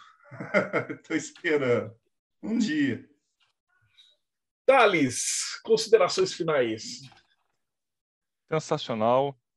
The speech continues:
Speaker 3: Fico feliz que não apareceu nenhum reptiliano aqui na nossa live, então tá tudo bem. Léo, maravilhoso, foi ótimo. Brigadão, cara.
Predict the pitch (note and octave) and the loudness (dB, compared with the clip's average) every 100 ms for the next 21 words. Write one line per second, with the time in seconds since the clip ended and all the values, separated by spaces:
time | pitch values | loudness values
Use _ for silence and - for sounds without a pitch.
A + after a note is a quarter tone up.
0 | _ _ - C3 - A#2 B2 - B2+ A#2+ | _ _ -10 -8 -4 -2 -4 -4 -6 -2
1 | A#2 - A#2 B2 B2 B2+ - - A2 G#2+ | -4 -2 -4 -4 -4 -6 -8 -8 -4 -2
2 | A2 G2+ - A2 A#2 A2+ _ G#2+ G#2+ G2+ | -2 -6 -10 -8 -8 -10 _ -10 -6 -6
3 | - G2 F#2+ A2 G#2+ - - A2+ - - | -4 -2 0 0 -2 -10 -12 -12 -14 -12
4 | G#2+ A#2+ A2 G#2 A2 A#2+ A2 - A2 A#2 | -10 -8 -6 -2 -2 -2 -6 -8 -2 0
5 | G#2 - _ C#2 - G2+ A2+ A#2+ A2 A2+ | 0 -8 _ -20 -8 -2 -2 -2 -2 -4
6 | - A#2 G#2 B2 - A2+ A2 - _ A2 | 0 2 4 2 0 -10 -14 -18 _ -6
7 | C3 B2 G2+ G2+ G#2 F#2+ | 0 2 0 -2 -2 -4